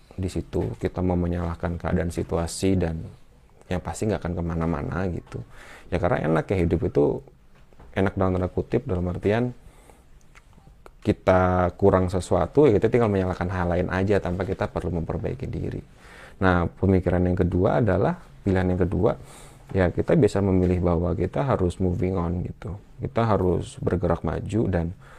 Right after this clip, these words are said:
kalau ada masalah ya nggak perlu cari-cari em, kesalahan situasi atau pihak lain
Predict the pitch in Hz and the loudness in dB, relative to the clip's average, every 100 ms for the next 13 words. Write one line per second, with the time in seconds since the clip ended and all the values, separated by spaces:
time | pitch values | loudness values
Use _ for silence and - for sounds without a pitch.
0 | - - - 87 82 80 - 87 82 82 | -20 -20 -6 2 4 2 2 0 2 2
1 | 82 80 87 82 110 143 101 85 - - | 0 -2 -4 0 0 2 0 0 -4 -10
2 | - - 110 92 - 87 90 85 85 92 | -20 -16 -8 -6 -2 -4 -2 -2 -2 -2
3 | 85 87 85 80 - - - - - - | -2 0 0 0 -4 -12 -20 -20 -20 -20
4 | - - - - - - - 92 90 85 | -20 -20 -20 -20 -16 -14 -2 2 2 2
5 | 85 82 90 90 - - - - - - | 2 0 -2 -6 -12 -18 -20 -20 -18 -6
6 | - 87 87 85 90 87 87 - - - | 0 4 4 2 0 0 -2 -4 -16 -20
7 | - - 98 95 90 87 - - 95 87 | -20 -4 -2 0 0 -2 -2 -2 0 0
8 | 82 85 - 85 - 87 175 147 | 0 -4 -2 -4 -2 -2 0 0